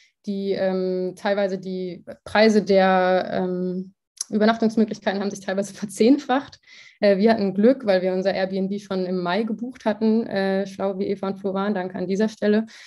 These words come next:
Ähm, aber, äh, viele Menschen mussten dann zum Beispiel in Edinburgh schlafen oder irgendwo Couchsurfen machen. Ähm, irgendwann haben Glas-, äh, die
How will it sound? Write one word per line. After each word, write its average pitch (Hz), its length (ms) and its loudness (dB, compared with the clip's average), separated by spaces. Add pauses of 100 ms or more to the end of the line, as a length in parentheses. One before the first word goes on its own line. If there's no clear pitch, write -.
(160)
Ähm, 202 600 4
aber, 190 760 0 (260)
äh, 196 260 0
viele 220 240 -2
Menschen 202 340 -2
mussten 202 280 -6
dann 190 160 -4
zum 202 120 -4
Beispiel 202 300 -2
in 214 100 0
Edinburgh 196 500 0
schlafen 185 460 -6
oder 208 280 -2
irgendwo 208 400 0
Couchsurfen 202 640 -4
machen. 190 380 -8 (300)
Ähm, 196 300 4
irgendwann 214 380 4
haben 202 200 0
Glas-, 208 420 0
äh, 196 260 -4
die 180 260 -6